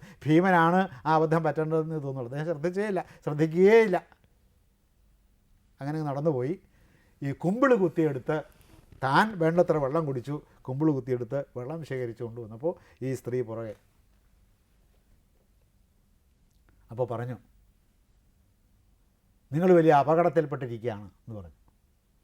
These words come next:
ഭീമനത് ശ്രദ്ധിക്കാൻ പോയില്ല. എന്ത്, എന്ത് അപകടം? ഭീമനെ സംബന്ധിച്ചിടത്തോളം ഒരു അപകടവും ഇല്ല. ഭീമൻ തന്നെ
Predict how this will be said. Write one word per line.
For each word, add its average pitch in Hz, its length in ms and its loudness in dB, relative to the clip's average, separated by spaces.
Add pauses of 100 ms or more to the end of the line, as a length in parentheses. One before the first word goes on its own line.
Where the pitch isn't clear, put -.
(560)
ഭീമനത് 120 320 -10
ശ്രദ്ധിക്കാൻ 139 380 -4
പോയില്ല. 123 180 -10
എന്ത്, 113 160 -12
എന്ത് 120 200 -10
അപകടം? 156 320 -8 (120)
ഭീമനെ 131 300 -12
സംബന്ധിച്ചിടത്തോളം 156 520 -10 (200)
ഒരു 175 120 4
അപകടവും 160 320 0
ഇല്ല. 120 160 -6
ഭീമൻ 143 300 -10
തന്നെ 214 180 -2